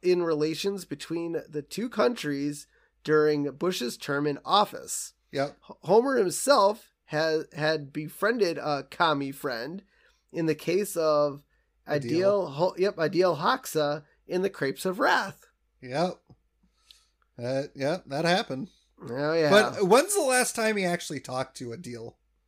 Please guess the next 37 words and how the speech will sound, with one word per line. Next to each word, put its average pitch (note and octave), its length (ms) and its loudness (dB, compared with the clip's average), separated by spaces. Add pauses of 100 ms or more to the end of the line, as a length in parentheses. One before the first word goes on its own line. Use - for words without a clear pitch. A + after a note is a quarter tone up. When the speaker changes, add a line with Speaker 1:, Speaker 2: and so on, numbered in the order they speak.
(140)
Speaker 1:
Eh, A3+ 220 4
it's F3+ 120 2
been C3+ 140 -4
a A#2+ 80 -2
while. B2+ 440 -2 (360)
Speaker 2:
Yeah. A#2+ 220 -16 (220)
Speaker 1:
Forever. C#3+ 640 0 (220)
Since G3 260 0
what, F3 160 6
Speaker 2:
For D3 60 -4
Speaker 1:
season D#3+ 260 -2
two? G3 420 0 (140)
Season G#3 260 2
Speaker 2:
something. F#3 140 8
Speaker 1:
one. G#3+ 240 6
Grapes, A3+ 360 4
I F#3+ 80 0
think F4+ 200 6
that D#3 100 0
was - 100 -4
season G3 300 -2
one, C#4 240 4
wasn't A#3 280 4 (120)
it? - 80 -6 (220)
Speaker 2:
Crepes D3+ 320 -4
Speaker 1:
When F#3 120 4
Speaker 2:
of C3 80 2
Speaker 1:
Bart F#3 140 10
Speaker 2:
Wrath? - 480 -2
Speaker 1:
Yeah. D#4 600 6 (380)
Speaker 2:
Yeah, D3+ 300 2
I D#3 80 4
think E3+ 200 -2
it F3+ 60 2
was D#3 140 0
season D3+ 340 -4
one. C#3 340 -8